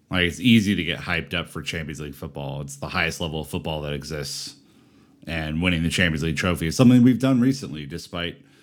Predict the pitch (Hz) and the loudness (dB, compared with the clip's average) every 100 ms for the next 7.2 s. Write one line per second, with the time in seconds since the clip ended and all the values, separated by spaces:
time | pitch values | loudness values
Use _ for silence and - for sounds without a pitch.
0 | _ _ - 78 80 87 82 - 98 85 | _ _ -12 -8 -6 -6 -6 -4 -4 -4
1 | - 113 90 71 69 - 85 82 82 82 | -6 -4 -4 -6 -10 -12 -8 -6 -4 -4
2 | 80 80 71 - - - _ _ 95 92 | -2 -4 -6 -12 -20 -20 _ _ -2 0
3 | 87 82 82 76 - - _ _ _ _ | 0 0 -2 -4 -8 -20 _ _ _ _
4 | _ _ _ _ _ - 135 85 87 107 | _ _ _ _ _ 0 2 2 0 2
5 | 113 107 104 - 110 110 87 90 71 - | 2 2 -2 -2 -2 -2 -2 -6 -6 -12
6 | - 95 90 85 101 113 90 76 - 71 | -10 -6 -4 -6 -2 -2 -2 -6 -8 -8
7 | 69 | -10